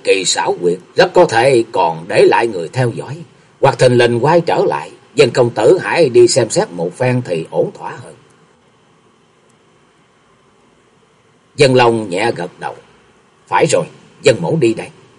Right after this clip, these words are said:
Đoạn như thể u linh lướt đi về hướng khuất dạng của bọn Quân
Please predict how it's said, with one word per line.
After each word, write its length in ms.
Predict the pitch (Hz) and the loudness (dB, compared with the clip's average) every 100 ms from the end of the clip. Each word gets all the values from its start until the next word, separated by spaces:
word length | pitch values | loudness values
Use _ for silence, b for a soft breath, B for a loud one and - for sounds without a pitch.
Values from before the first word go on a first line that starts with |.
| _ b b b b | _ b b b b
Đoạn 220 | 127 135 | 0 2
như 280 | 160 170 165 | 6 6 6
thể 220 | 165 123 | 4 4
u 240 | 220 156 156 | 6 6 6
linh 260 | 151 151 | 4 4
lướt 260 | 151 214 - | 4 4 4
đi 260 | 147 156 143 | 4 4 2
về 260 | - 90 85 | 0 0 0
hướng 160 | 165 220 | 0 0
khuất 200 | - 240 - | 0 0 0
dạng 280 | - 92 123 127 | -4 -4 -4 -2
của 100 | 175 | 0
bọn 220 | 170 113 | -2 -2
Quân 200 | 120 113 | -4 -4